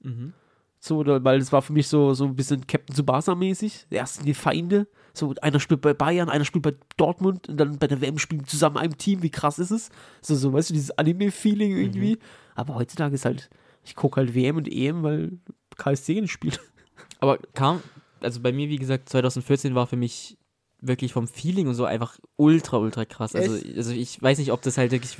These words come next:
Speaker 1: daran an mein Alter lag, aber deswegen
Speaker 2: Keine
Speaker 1: wollte ich
Speaker 2: Ahnung.
Speaker 1: ja mal
Speaker 2: Also,
Speaker 1: fragen, wie das
Speaker 2: nee, also die W M fand ich auch krass, hat schon Spaß gemacht, aber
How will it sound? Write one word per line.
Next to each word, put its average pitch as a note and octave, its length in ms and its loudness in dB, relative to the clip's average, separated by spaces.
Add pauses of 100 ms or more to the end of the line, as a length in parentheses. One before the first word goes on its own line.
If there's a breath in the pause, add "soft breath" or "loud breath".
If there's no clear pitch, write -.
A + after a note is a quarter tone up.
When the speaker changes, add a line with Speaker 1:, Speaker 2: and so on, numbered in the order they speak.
Speaker 1:
daran A#2+ 260 0
an A2 60 0
mein A2 160 0
Alter A#2 260 -2
lag, A2 220 -6
aber G#2+ 300 -6 (160)
deswegen - 240 -4
Speaker 2:
Keine A#2 100 6
Speaker 1:
wollte B2+ 60 2
ich C3+ 80 -2
Speaker 2:
Ahnung. C3+ 80 -2
Speaker 1:
ja A2+ 100 -4
mal A#2+ 60 2
Speaker 2:
Also, D3 220 6
Speaker 1:
fragen, B2+ 240 0 (220)
wie A#2 120 -8
das - 40 -2
Speaker 2:
nee, C3 300 2
also C#3 220 4
die D#3+ 80 6
W F#3+ 40 8
M F3+ 120 4
fand E3 120 2
ich C#3+ 60 6
auch E3 100 6
krass, E3 320 2
hat C#3 120 2
schon E3 100 4
Spaß D#3 300 4
gemacht, F3+ 280 2
aber C3+ 400 4